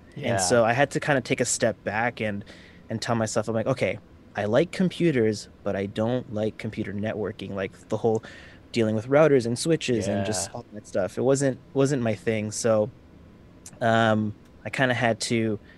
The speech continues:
Speaker 2: uh, step away from that. I mean, it was, like, a blessing in disguise. The, the company that I worked for at the time, uh,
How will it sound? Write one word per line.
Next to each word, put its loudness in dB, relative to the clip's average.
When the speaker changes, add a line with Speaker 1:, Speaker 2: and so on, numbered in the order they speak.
Speaker 2:
uh, -4
step 0
away 0
from -4
that. 0
I -4
mean, -2
it 2
was, 0
like, 0
a 4
blessing 0
in -2
disguise. -4
The, -6
the -10
company 0
that 2
I 2
worked -2
for -2
at -8
the -12
time, -10
uh, -6